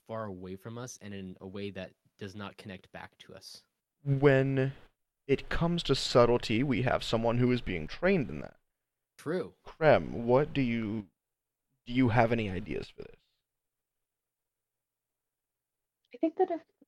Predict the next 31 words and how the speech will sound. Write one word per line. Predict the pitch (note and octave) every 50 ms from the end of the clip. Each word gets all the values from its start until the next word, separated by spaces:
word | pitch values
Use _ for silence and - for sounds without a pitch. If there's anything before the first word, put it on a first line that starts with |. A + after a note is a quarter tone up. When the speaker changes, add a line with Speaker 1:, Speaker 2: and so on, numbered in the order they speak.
| _ _ -
Speaker 3:
we | A#3+ B3 B3 A#3+ A#3+ A#3 A#3+ A#3+ A#3 A#3 A#3 A#3 - - _ _ _ _ _ _ _ _ _ _ _ _ -
are | A3+ A3 G#3+ G#3 G#3 G#3 G#3 G3+ G3+ G3+ G3+ G3 G3 G3 G3+ G3+ G3+ - - _ _ _ _ _ _ _ _ _ _ -
trying | - C4 C4 C#4 C#4 C4+
to | - A3+ G#3+
sneak | - - A3+ G3+ -
into | A#3 G#3+ A3+ A#3
somewhere, | - B3 A3 G#3+ G#3
we | G3+ G3+ G3+
need | G3+ G#3 -
to | G3+
escape | - - - - G#3+ G#3 G3 -
the | - G3+
whole | - F#3 E3+
place. | F3+ - - - F#3+ F#3+ F3+ E3 - G3 F#3+ - - - - F#3+
I |
mean, | F#3+ F#3 F#3+ F#3 F3+ - - - - - - - - _ _ _ _ _ _ _ _ _ _ -
do | G#3 G3
we | G3+ G3+
know | G3 G3
what | F#3+ F#3 - F#3+
entrance | F#3 F#3 F3 - - F#3+ F#3 - -
we're | G3 F#3
going | - F#3+ F3+ E3+ E3+ E3+ E3+ F3
in? | E3 E3 E3+ F3 F3+
Do | F3 F#3 F3
we | F3+ F3+
know | F3+ F3 F3
what | F3 F3+ -
we're | F#3 F3+ F3+ F3 -
expecting | F#3 F3+ - - - E3+ E3 - - F3+ F3
once | F3+ E3+ F3